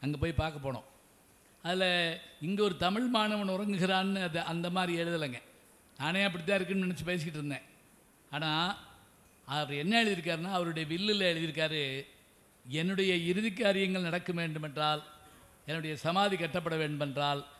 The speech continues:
அதில் தமிழ் மக்களின் பங்கும் இருக்க வேண்டும். ஏனென்றால் எனக்கு தமிழ் அந்த பெருமையை தந்தது."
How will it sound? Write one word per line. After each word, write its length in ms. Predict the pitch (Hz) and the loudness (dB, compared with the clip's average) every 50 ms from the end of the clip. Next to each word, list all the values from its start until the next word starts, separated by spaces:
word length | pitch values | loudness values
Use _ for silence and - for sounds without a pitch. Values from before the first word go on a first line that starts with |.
| - - - | -20 -12 -6
அதில் 320 | 131 139 143 147 139 123 - | -6 -4 -4 -4 -8 -8 -6
தமிழ் 360 | 143 143 147 170 196 220 220 | -4 -2 0 2 2 2 4
மக்களின் 540 | 208 208 196 - - 190 190 185 190 180 175 - | 4 2 0 0 0 0 2 2 4 2 4 4
பங்கும் 500 | 160 156 170 175 165 196 196 202 180 156 | 4 4 4 4 2 2 0 0 0 0
இருக்க 260 | 151 156 - - 170 | 0 0 2 2 4
வேண்டும். 520 | 156 151 147 147 135 156 147 135 113 98 - - - - - | 4 4 2 4 2 2 0 0 -4 -8 -14 -20 -14 -6 0
ஏனென்றால் 680 | 147 160 175 170 160 151 151 160 156 151 147 143 143 - - - - - | 2 2 2 2 2 2 4 6 6 6 6 4 2 -4 -10 -10 -8 -2
எனக்கு 280 | 143 151 165 170 151 151 127 - | 0 0 2 2 0 -2 2 4
தமிழ் 320 | 160 175 190 220 226 226 | 6 6 8 8 8 8
அந்த 200 | 202 185 175 175 | 8 6 4 2
பெருமையை 440 | 143 160 170 170 180 180 180 180 175 - | 2 4 4 4 4 2 2 2 2 2
தந்தது." 600 | 156 147 143 143 139 135 123 117 107 101 - - | 0 0 0 0 -2 -4 -4 -6 -8 -10 -10 -10